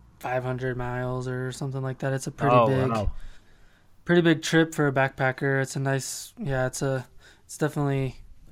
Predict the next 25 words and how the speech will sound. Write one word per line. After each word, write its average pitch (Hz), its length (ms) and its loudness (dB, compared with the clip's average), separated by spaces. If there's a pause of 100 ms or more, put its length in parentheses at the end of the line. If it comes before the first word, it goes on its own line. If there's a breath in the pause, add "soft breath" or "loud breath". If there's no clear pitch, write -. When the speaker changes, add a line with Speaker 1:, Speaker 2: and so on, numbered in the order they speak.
Speaker 1:
a 151 80 -4
good 139 200 2
one. 131 340 0 (460 loud breath)
I've 147 140 0
done 156 340 4 (200)
several 160 340 4
sections 147 420 -2
of 127 160 -2
it, 127 100 -4
but 127 100 -4
I've 127 420 -4
never 135 280 -2
done, 127 200 -4
like, 120 180 -8
the 127 120 -6
whole, 127 400 -4 (580 soft breath)
whole 139 260 0
shebang. 123 580 -2
So - 140 -8
I'm 127 380 -4
pretty 165 160 2
excited 147 320 6
Speaker 2:
Okay. 131 60 4
Speaker 1:
for 127 60 2
him. 139 320 4